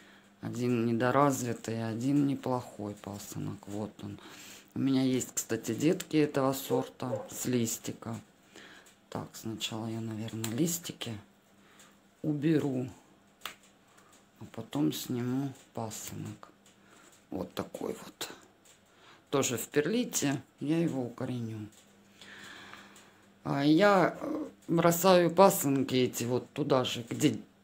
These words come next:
жемчужина Нила. Я уже как бы вот эти сорта, они уже у меня в коллекции давно, и я их уже просто по листьям определяю. А когда новинки,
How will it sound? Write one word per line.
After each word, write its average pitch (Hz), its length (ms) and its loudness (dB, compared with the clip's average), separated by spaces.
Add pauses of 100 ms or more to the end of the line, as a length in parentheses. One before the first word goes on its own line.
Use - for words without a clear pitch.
(120)
жемчужина 139 800 2
Нила. 190 360 6
Я 147 220 10
уже 147 220 6
как 139 220 2
бы 135 120 2
вот 139 160 2
эти 143 160 2
сорта, 139 480 2
они 127 180 4
уже 123 240 0
у 117 60 2
меня 127 240 4
в 123 80 -6
коллекции 131 560 -2
давно, 156 460 4
и 123 120 2
я 131 180 2
их 127 160 -4
уже 123 260 -2 (120)
просто 131 380 -2
по 143 220 4
листьям 123 540 0
определяю. 117 840 -4 (500)
А 120 200 -2
когда 147 360 4
новинки, 143 760 4